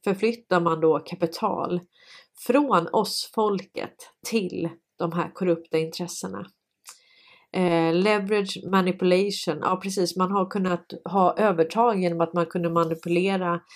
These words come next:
valutakurser, råvarukurser, kryptokurser, allting, eh, ja, valutatrading, allting är då,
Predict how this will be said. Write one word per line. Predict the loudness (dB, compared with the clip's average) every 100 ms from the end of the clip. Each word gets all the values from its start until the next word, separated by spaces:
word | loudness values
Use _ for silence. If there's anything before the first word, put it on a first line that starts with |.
| -20 -20 _ 0
valutakurser, | 2 4 2 0 -2 0 -2 -2 -4 0 0
råvarukurser, | 2 2 2 2 4 4 4 2 0 -2 -4 -4 0 0 0 0
kryptokurser, | -2 -2 -2 -2 0 -2 -2 -4 -4 -4 -6 -14 -20 0
allting, | 4 4 2 -2 -2 -2
eh, | -8 -4 -2 -2 -8 -16 _ -20 _ _
ja, | -6 -6 -10 -2
valutatrading, | 2 4 2 0 -2 2 4 4 4
allting | 2 2 -2 -2 0
är | 0
då, | 0 -2 -4